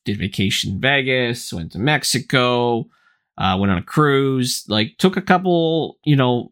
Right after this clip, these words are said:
basically I'd say five to six weeks of just, like, rest, relax, good to go after leaving. And then kinda hit the ground running thing. Okay, I'm ready to go here for,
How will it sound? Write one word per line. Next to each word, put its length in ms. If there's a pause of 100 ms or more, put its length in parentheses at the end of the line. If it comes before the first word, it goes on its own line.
(140)
basically 340
I'd 120
say 120
five 360
to 60
six 320
weeks 220
of 100
just, 240
like, 180
rest, 360
relax, 480
good 200
to 60
go 240
after 280
leaving. 380 (640)
And 120
then 180
kinda 180
hit 100
the 80
ground 240
running 240
thing. 240
Okay, 260
I'm 160
ready 200
to 60
go 240
here 220
for, 520